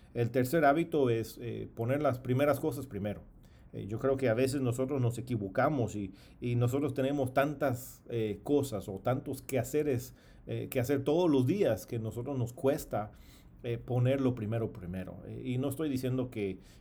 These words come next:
que, que tenemos que dejar la iglesia y los quehaceres, no es eso. Pero claro, nosotros entendemos que nuestra familia tiene que ser lo más importante.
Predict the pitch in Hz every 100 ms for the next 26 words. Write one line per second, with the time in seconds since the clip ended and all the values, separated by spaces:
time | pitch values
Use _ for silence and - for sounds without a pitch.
0 | - 127 131 123 117 127 139 135 120 -
1 | 135 135 123 117 117 113 117 104 - 113
2 | - 139 120 127 139 120 127 120 110 -
3 | 127 127 113 - - 110 107 107 131 131
4 | 127 120 117 135 127 117 107 - - 135
5 | 139 127 123 120 139 160 127 127 120 113
6 | 120 110 110 110 95 - 101 85 -